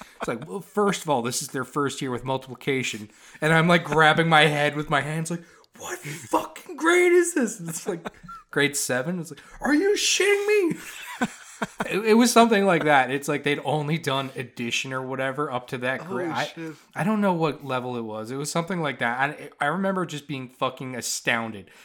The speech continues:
Speaker 1: And you're right. It's because I'm so, <laughs> uh, like, removed from it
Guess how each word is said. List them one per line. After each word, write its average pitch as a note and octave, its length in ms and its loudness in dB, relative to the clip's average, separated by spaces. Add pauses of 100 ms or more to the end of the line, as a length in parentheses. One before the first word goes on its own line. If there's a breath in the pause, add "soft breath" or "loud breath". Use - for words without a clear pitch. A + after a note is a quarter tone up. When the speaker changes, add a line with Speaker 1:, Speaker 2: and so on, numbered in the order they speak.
Speaker 1:
And F3+ 120 0
you're G#3+ 120 0
right. A3 260 0
It's C3+ 120 -6
because D#3+ 280 -2
I'm E3+ 120 2
so, D#3+ 600 -2 (320 loud breath)
<laughs> - 340 -20
uh, A#2+ 560 0
like, A#2+ 280 -4 (140)
removed D3 600 -4
from G#2+ 340 -6
it F#2 180 -20